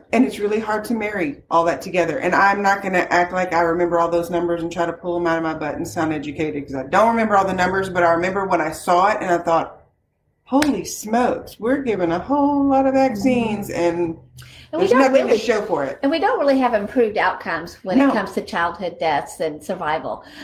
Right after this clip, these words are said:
Speaker 2: Really, if you look at, I saw some graphs, this is about four or five years ago, that showed that, uh, hygiene, clean water and hygiene is what sh-,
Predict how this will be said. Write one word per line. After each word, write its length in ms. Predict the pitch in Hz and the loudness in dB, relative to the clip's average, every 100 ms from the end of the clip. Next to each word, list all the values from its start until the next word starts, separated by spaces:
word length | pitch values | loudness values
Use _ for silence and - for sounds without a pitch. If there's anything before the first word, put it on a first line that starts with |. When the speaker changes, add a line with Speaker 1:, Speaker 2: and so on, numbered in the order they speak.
| 254 233 | -14 -10
Speaker 2:
Really, 420 | 220 277 381 359 240 | -2 2 2 4 2
if 140 | 226 | 4
you 100 | 233 | 0
look 300 | 226 233 233 | 2 0 4
at, 260 | 214 202 214 | 2 4 0
I 100 | 220 | -2
saw 180 | - 240 | 0 0
some 180 | 240 208 | 0 -2
graphs, 320 | 208 190 190 | 2 2 2
this 120 | 269 | -6
is 60 | - | 0
about 220 | 165 - | -2 0
four 120 | 208 | -2
or 60 | 190 | 0
five 240 | 190 180 | 0 0
years 220 | 185 196 190 | -2 -6 -4
ago, 240 | 180 170 | -2 -2
that 120 | 165 | -4
showed 440 | - 214 185 185 190 | -4 0 2 2 2
that, 360 | 175 165 - - | 2 2 0 -2
uh, 160 | 175 | -2
hygiene, 800 | - - 233 233 - 147 - 185 - | -2 -6 -4 -4 -4 -10 -10 -12 -16
clean 340 | - 262 311 302 | 0 2 2 4
water 300 | 233 226 220 | 4 4 4
and 220 | 214 220 | 2 -2
hygiene 880 | - 208 220 214 175 156 156 160 - - - - - | -2 0 0 0 -6 -8 -6 -10 -12 -20 -20 -20 -2
is 300 | 190 185 190 | 0 0 -4
what 380 | 185 180 180 - | 0 2 0 -8
sh-, 160 | - | -10